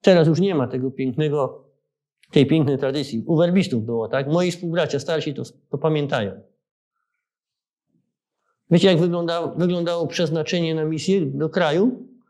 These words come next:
Słyszałeś takie: otwierałeś drzwi, słyszałeś już tylko daleko gdzieś kroki, a w twojej skrzynce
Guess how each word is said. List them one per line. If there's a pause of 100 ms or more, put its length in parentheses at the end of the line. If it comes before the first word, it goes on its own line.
(280)
Słyszałeś
takie: (2500)
otwierałeś
drzwi, (1160)
słyszałeś
już
tylko
daleko
gdzieś
kroki, (260)
a
w
twojej
skrzynce